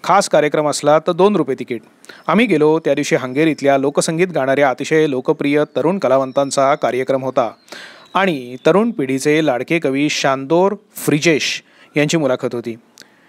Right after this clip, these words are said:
ते तरुण कलावंत शांदोर कवीच्या कविताही गात असतात. सुमारे अडीच तीनशे खुर्च्या मावतील असा हॉल, छोटंसं स्टेज, चिक्कार गर्दी होती.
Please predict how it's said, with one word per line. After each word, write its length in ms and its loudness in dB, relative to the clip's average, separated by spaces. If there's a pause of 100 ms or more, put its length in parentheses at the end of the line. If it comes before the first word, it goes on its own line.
(380)
ते 240 4 (120)
तरुण 300 2
कलावंत 420 2
शांदोर 440 0
कवीच्या 440 0
कविताही 420 0
गात 240 -4
असतात. 280 -6 (560)
सुमारे 280 4
अडीच 540 -2
तीनशे 420 0
खुर्च्या 260 0
मावतील 280 0
असा 180 -2
हॉल, 220 2 (440)
छोटंसं 320 2
स्टेज, 500 -4 (220)
चिक्कार 380 2
गर्दी 260 0
होती. 280 -2